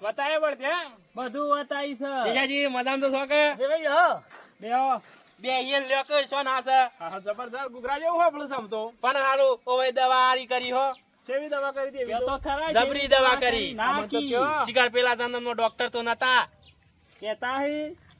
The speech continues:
Speaker 1: કેવું બોલો જો તો ખરા, હોભળો કેવું?
Speaker 4: મેં કીધું
Speaker 3: કમ્પ્લીટ
Speaker 4: ભાઈ
Speaker 3: આવી ગયું ટાવર.
Speaker 4: ભાઈ, મને તો કે દવા શી કરી છે?
Speaker 2: તમાર કરવી હોય તો એ કહેજો પાછા.
Speaker 4: હું તો વાપરું છું, હું તાઈ.
Speaker 2: ઓવા પાછા.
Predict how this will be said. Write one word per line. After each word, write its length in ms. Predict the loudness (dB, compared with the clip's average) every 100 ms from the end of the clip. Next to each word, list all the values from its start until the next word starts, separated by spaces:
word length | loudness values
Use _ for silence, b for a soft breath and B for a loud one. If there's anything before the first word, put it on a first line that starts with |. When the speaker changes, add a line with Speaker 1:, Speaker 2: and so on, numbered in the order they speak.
| _ -8
Speaker 1:
કેવું 260 | -4 -4
બોલો 240 | -2 -4 -2
જો 240 | -2 0
તો 80 | 0
ખરા, 240 | -2 0
હોભળો 280 | 2 2 0
કેવું? 380 | -4 -4 -4 -6
Speaker 4:
મેં 120 | -8
કીધું 160 | -10 2
Speaker 3:
કમ્પ્લીટ 400 | 2 4 6 8
Speaker 4:
ભાઈ 80 | 8
Speaker 3:
આવી 100 | 4
ગયું 120 | 4
ટાવર. 460 | 4 6 6 4 0 _ -10
Speaker 4:
ભાઈ, 140 | -8
મને 200 | -6 -8
તો 120 | -10
કે 160 | -8 -4
દવા 200 | -2 -4
શી 200 | -6 -12
કરી 240 | -10 -10
છે? 120 | -8
Speaker 2:
તમાર 320 | -4 -2 0 -2
કરવી 220 | -2 0
હોય 120 | 0
તો 120 | -2
એ 100 | -2
કહેજો 340 | -2 -4 -2 -2
પાછા. 640 | -2 -2 -2 0 -2 -4
Speaker 4:
હું 160 | -6 -4
તો 100 | 0
વાપરું 420 | 0 2 0 0
છું, 120 | -4 -6
હું 80 |
તાઈ. 200 | -4 -2
Speaker 2:
ઓવા 180 | -2 -2
પાછા. 540 | -2 -4 -2 -2 -4